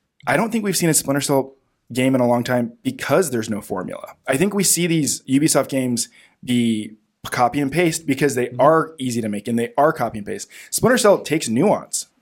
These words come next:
Speaker 1: Splinter Cell, you can't copy and paste.
Speaker 2: Yeah.
Speaker 1: So I'm curious. My one bit of optimism with this specifically is that there's nothing to copy and paste from right now. They have to start from scratch.
Speaker 2: Right. And case in point for this,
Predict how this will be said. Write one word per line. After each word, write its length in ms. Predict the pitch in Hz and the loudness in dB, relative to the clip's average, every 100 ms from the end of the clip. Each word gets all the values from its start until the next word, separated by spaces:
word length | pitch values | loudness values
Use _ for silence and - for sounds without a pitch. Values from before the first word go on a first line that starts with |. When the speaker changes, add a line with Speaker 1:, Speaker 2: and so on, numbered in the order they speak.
| _ - | _ -14
Speaker 1:
Splinter 380 | - - 185 | -6 -2 0
Cell, 160 | 208 170 | 2 0
you 80 | 139 | -2
can't 280 | - 156 165 | -4 -4 -2
copy 280 | 127 101 | -4 -6
and 100 | 98 | -12
paste. 320 | 104 - - 92 | -12 -14 -12 -6
Speaker 2:
Yeah. 300 | 107 160 90 92 | 0 0 -2 -10
Speaker 1:
So 180 | - 160 | 4 6
I'm 120 | 151 151 | 6 2
curious. 520 | - 185 160 135 - - - _ _ - | 4 4 4 2 -4 -14 -20 _ _ -10
My 360 | 143 160 160 | 0 4 4
one 480 | 143 147 190 208 120 | 4 2 2 -2 -4
bit 140 | 123 139 | 0 2
of 120 | 139 | 4
optimism 480 | 131 123 156 151 143 | 2 0 -2 0 0
with 200 | 120 113 | 0 0
this 280 | 117 147 - | 2 2 2
specifically 520 | 127 139 156 180 151 | 0 -2 0 0 2
is 60 | 131 | 2
that 180 | 135 | 4
there's 180 | 139 127 | 2 2
nothing 260 | 135 131 135 | 0 0 -2
to 60 | |
copy 240 | 123 120 113 | 0 0 0
and 100 | 107 | -2
paste 200 | 110 - | -2 -2
from 140 | 98 | -4
right 140 | 98 92 | -6 -6
now. 120 | 95 | 0
They 140 | 123 | 0
have 240 | 123 131 127 | 2 0 -2
to 60 | |
start 200 | 123 110 | -4 -4
from 80 | 107 | -4
scratch. 440 | 104 104 - - 123 | -6 -4 -6 -8 -6
Speaker 2:
Right. 200 | 113 - | -6 -4
And 280 | 120 110 110 | -4 -4 -4
case 240 | 139 135 | -4 -2
in 80 | 127 | -6
point 260 | - 123 131 | -4 -4 -2
for 120 | 151 | 0
this, 320 | 160 160 - | 2 0 -8